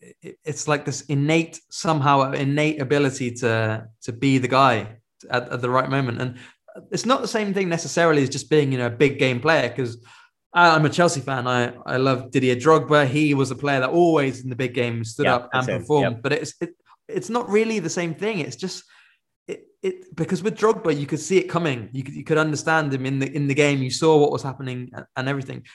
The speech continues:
Speaker 1: Whereas these players like Ansu, who just, they just appear out of nothing, out of nowhere.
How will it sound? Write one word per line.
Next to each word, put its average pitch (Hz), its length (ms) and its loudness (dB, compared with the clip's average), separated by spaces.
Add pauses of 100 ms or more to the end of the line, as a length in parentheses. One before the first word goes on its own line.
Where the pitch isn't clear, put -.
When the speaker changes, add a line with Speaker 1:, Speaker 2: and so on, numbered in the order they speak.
Speaker 1:
Whereas 170 320 6
these 196 160 -4
players 190 260 -2
like 156 140 0
Ansu, 170 360 -2
who 135 100 0
just, 135 320 -8
they 151 160 2
just 156 140 -6
appear 220 240 2
out 165 140 6
of 143 100 0
nothing, 156 360 -4
out 147 120 -2
of 143 100 -10
nowhere. 151 460 0